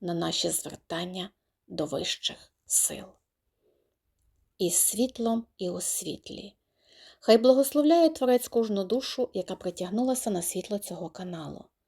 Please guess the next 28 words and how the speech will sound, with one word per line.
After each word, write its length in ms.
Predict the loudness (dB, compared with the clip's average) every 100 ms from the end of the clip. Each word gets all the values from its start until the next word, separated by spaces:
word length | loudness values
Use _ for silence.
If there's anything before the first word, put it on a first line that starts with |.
| _ _ -4
Мене 200 | 2 2
звати 340 | 4 2 0 -2
Луче 320 | -4 -4 -6
Сазар. 500 | -6 -4 -6 -6 -12 _ _ _ _ _ _ _ _
Я 160 | 2 4
служитель 460 | 4 6 6 4 0
і 60 | -2
провідник 500 | -2 -2 -2 -2 -4
у 40 |
сфері 360 | -8 -8 -6 -4
світла, 560 | -2 -2 -2 -2 -4 -8 _ _ _
знавець 460 | 0 4 6 4 2
із 140 | -4
взаємодії 560 | -2 0 -2 0 2 2
з 100 | 0
енергіями 540 | -4 -4 -2 -4 -4
тонких 460 | -6 -12 -14 -16 -18
планів. 480 | -16 -12 -12 -14 -20 _ _ _ _ _ _ _ _ _ _ -2
Через 300 | 4 4 4
кожне 340 | 4 6 8
наше 320 | 6 4 2
відео 380 | 2 2 4 4
до 120 | 4
вас 160 | 2 2
надходить 440 | -2 -2 -4 -4
інформація 680 | -8 -6 -4 -2 -4 -4 -6 -4
із 160 | -4
видимого 600 | 0 0 2 0 0 -2